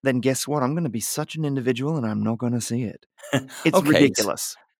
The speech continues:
Speaker 2: so, a-, all right, this is a deal. When I come to L A next, uh, you, me, your husband, and my husband are gonna sit down and watch Evita, okay?
Speaker 1: I'll do it. He's never seen it
Speaker 2: Okay.
Speaker 1: either.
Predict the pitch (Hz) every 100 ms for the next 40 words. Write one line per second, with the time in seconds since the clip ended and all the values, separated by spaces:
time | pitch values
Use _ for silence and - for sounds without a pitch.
0 | - - 131 113 113 123 127 90 - 110
1 | 113 104 95 92 98 135 139 143 123 107
2 | 92 87 78 85 - - - 90 85 90
3 | 101 113 123 90 90 85 90 - _ 117
4 | 117 95 92 87 80 90 98 82 - 82
5 | - - 82 80 80 - - 78 78 78
6 | 73 85 76 69 - 60 78 - 175 277
7 | 294 - - 220 240 214 202 214 202 226
8 | 135 104